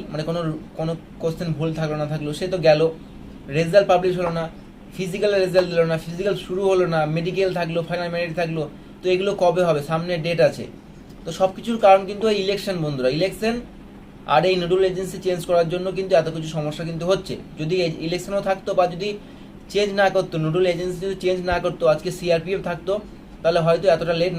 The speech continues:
না হলেও হতে পারতো, ঠিক আছে? কিন্তু আজকে কিন্তু সব কিছু চেঞ্জ হয়ে গেছে। তো তোমাদের কিন্তু ফিজিক্যাল বন্ধুরা মানে কবে হবে একটা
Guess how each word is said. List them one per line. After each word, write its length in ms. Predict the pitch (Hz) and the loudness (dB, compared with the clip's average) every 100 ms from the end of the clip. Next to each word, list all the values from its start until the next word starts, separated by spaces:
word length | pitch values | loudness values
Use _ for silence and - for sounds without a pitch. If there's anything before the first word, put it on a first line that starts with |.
| 160 | 2
না 60 | 156 | 4
হলেও 180 | 175 220 220 | 2 2 -2
হতে 180 | - - | -2 2
পারতো, 280 | 160 156 - 101 - - - - - - - - | 4 2 -2 -8 -10 -18 -20 -20 -20 -20 -18 -4
ঠিক 100 | 190 214 | -2 0
আছে? 140 | 165 104 101 - | 0 -2 -8 -12
কিন্তু 160 | 143 156 | -2 2
আজকে 140 | 165 180 196 | 2 2 -6
কিন্তু 160 | 196 - | -8 -2
সব 100 | 190 190 | -2 -2
কিছু 140 | 202 208 | -6 -2
চেঞ্জ 160 | 190 180 | -2 0
হয়ে 120 | 175 175 | 0 0
গেছে। 160 | 180 254 - - - - | 2 0 0 -14 -18 -14
তো 40 | 165 170 | -6 -2
তোমাদের 240 | 185 208 208 | 0 0 -2
কিন্তু 160 | 208 226 | -4 -4
ফিজিক্যাল 400 | 180 180 196 220 208 | -6 -6 0 2 2
বন্ধুরা 300 | 190 190 220 233 - - - - - - - - - - - - - - - - - - - - - - | 0 4 4 4 -2 -14 -16 -18 -18 -16 -16 -16 -16 -16 -16 -16 -16 -16 -16 -18 -18 -18 -18 -16 -16 -8
মানে 140 | 131 151 - | -6 0 4
কবে 220 | 165 208 190 | 6 6 4
হবে 180 | 190 226 254 - - - 143 | 6 6 6 2 -12 -10 -8
একটা 180 | - | 2